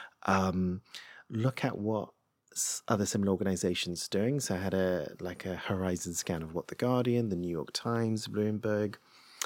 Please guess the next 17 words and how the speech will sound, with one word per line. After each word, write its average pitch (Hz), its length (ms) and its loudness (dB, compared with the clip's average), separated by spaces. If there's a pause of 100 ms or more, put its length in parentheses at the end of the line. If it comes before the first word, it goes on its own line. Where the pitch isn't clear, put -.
(380)
um, 85 460 -2
Wall 90 120 -2
Street - 280 -6
Journal, 113 300 2
a - 20 -6
few 110 260 0
others 98 280 -2
were 95 60 -4
doing 87 300 0
in 85 80 -8
the 80 60 -8
space - 320 -4
for - 80 -16
D 78 140 -4
and 76 100 -6
I. 95 180 -4 (800)
Um, 92 640 2